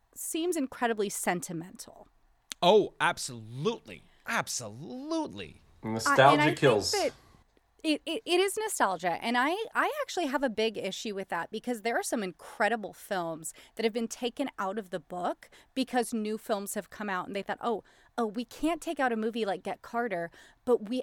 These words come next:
Speaker 1: absolutely have to take out The Favorite." So I, I actually have a pretty big issue with that within this book. I think this is a, of, yeah, this, this book kinda needs an overhaul,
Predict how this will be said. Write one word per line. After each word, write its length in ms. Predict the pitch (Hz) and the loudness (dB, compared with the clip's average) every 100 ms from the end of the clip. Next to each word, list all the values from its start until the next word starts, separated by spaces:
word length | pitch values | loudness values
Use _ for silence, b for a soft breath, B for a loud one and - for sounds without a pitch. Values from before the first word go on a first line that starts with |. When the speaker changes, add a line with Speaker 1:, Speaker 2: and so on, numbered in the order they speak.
| - | -2
Speaker 1:
absolutely 580 | 226 220 - 240 226 220 | -2 -2 -2 -2 0 -2
have 200 | 190 - | -4 -6
to 80 | 214 | -8
take 220 | 202 196 | -6 -4
out 160 | 180 | -4
The 60 | 170 | -6
Favorite." 640 | - 196 170 - 98 - b b b _ _ _ | -6 -4 -4 -6 -8 -10 b b b _ _ _
So 760 | - - - 262 247 240 240 - _ | -2 0 0 2 4 2 2 -6 _
I, 260 | 220 247 349 - | -10 -2 -2 2
I 140 | 254 381 | 2 0
actually 260 | 554 - 494 | -2 -2 -2
have 120 | 349 339 | 0 0
a 80 | |
pretty 320 | - - 285 294 | -2 -2 -2 0
big 280 | 202 220 - | 0 -2 -2
issue 340 | 175 - 247 | -8 -6 -6
with 200 | 247 262 | -4 -4
that 260 | - 294 - | -2 -6 -4
within 320 | 202 214 196 | -6 -4 -4
this 180 | 196 180 | -4 -8
book. 380 | - 175 214 - | -4 -2 -2 -2
I 120 | 214 | -4
think 240 | 202 240 - | -2 -4 -4
this 200 | 277 285 | -4 -4
is 140 | 247 | 0
a, 280 | 220 185 - b b b b _ | 0 0 -2 b b b b _
of, 380 | 214 190 180 - _ _ _ _ _ _ _ _ - | -2 -2 -8 -20 _ _ _ _ _ _ _ _ -16
yeah, 200 | 190 220 | -10 -6
this, 220 | 202 214 - 180 _ 202 | -6 -6 -10 -20 _ -6
this 180 | 254 | -4
book 240 | - 370 - | -2 -4 -2
kinda 260 | 427 427 294 | -4 -2 0
needs 260 | 233 254 | 0 -4
an 100 | 180 - | -6 -6
overhaul, 580 | 170 170 - - - | -6 -8 -12 -14 -14